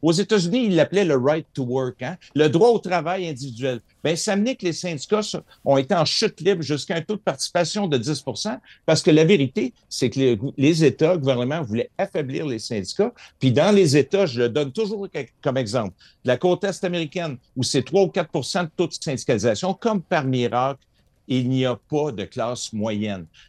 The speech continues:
Les syndicats ne sont pas parfaits. Puis intervenir des campagnes en, en, en, des campagnes publicitaires en temps d'élection, on n'a pas le droit de faire ça. Il y a des règles du jeu au Québec. Mais pourquoi une organisation syndicale ?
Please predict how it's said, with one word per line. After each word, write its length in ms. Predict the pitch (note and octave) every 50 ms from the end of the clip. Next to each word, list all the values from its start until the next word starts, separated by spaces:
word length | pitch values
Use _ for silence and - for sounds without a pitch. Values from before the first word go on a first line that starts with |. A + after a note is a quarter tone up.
| _ -
Les 120 | G#2+ A2
syndicats 440 | G#2+ - D#3+ D3+ C#3 C3+ - - F#3+
ne 40 | E3+
sont 200 | - - C3+ A2
pas 160 | - C3 B2+
parfaits. 360 | - A#2 - - - G3+ G#3 -
Puis 120 | D#3+ D3+
intervenir 560 | C#3+ D#3 D#3 A3+ G#3 F#3 F3+ E3+ F3 A3+ B3+
des 160 | - D3+ D3 B2
campagnes 440 | - E3 D#3 - G3+ A3 G#3+ F#3+
en, 140 | C3 G#2+ - -
en, 220 | - G#2 G#2 G#2 F#2+ - - -
en, 140 | F2 E2+ - -
des 140 | A#2 B2
campagnes 320 | - - D#3 D#3 - G#3+ A3
publicitaires 560 | F#3 E3+ B2+ A2+ G#2 - - C#3 C#3+ D3 D3+ - _ _ _ _ _
en 140 | A#2 A#2 A2
temps 180 | G#2 - F3+ F3+
d'élection, 480 | D3+ C#3 A#2+ A2 - - - D#3 D#3+
on 60 | D3+ B2
n'a 120 | B2 A#2
pas 160 | - D3+ C#3
le 60 | B2
droit 180 | A2+ A#2 C3 C3+
de 60 | C3+
faire 180 | - - E2+ F2+
ça. 200 | - - A#2 G#2+
Il 60 | G#2
y 20 | B2+
a 60 | B2
des 140 | A#2 D3 C#3
règles 180 | C3 D3+ C3
du 80 | G2+ F#2+
jeu 200 | - - D3+ E3
au 140 | D3+ A#2 G2
Québec. 400 | - - G#2 E2 D#2+ G#2 G2 - _ _ - - _ _ _ -
Mais 220 | A2 G#2+ G#2+ G#2 - _ -
pourquoi 320 | E3+ D3+ - - A3+ A#3
une 120 | G#3 F3
organisation 580 | D3+ C3+ C3+ C3+ B2+ B2 C#3 C3 - - E3+ F3
syndicale ? 600 | - - D3 B2 G#2 - - C3 A2 G#2 G2+ G2+